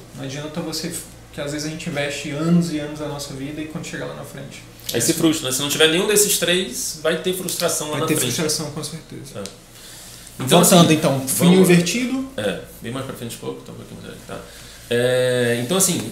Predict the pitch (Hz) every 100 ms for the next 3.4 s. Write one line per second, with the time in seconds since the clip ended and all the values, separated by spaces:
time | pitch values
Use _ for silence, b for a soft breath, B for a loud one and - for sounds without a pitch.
0 | - 135 139 139 135 - 117 127 185 196
1 | - 185 185 190 - 120 123 185 185 170
2 | 226 180 123 104 - - 117 117 120 127
3 | 147 170 101